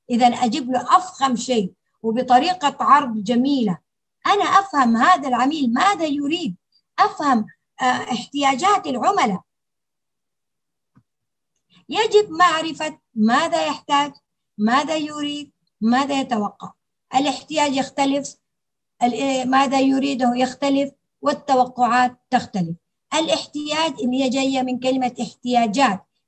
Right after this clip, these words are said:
يعني هذا شيء نابع من نفسه، يحتاج الطعام، يحتاج الهواء، يحتاج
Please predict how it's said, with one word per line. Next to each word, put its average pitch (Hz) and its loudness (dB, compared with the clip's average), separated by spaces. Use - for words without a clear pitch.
يعني 240 2
هذا 240 2
شيء 262 -2
نابع 254 2
من 233 2
نفسه، 233 -2
يحتاج 254 0
الطعام، 240 -2
يحتاج 247 2
الهواء، 220 0
يحتاج 226 0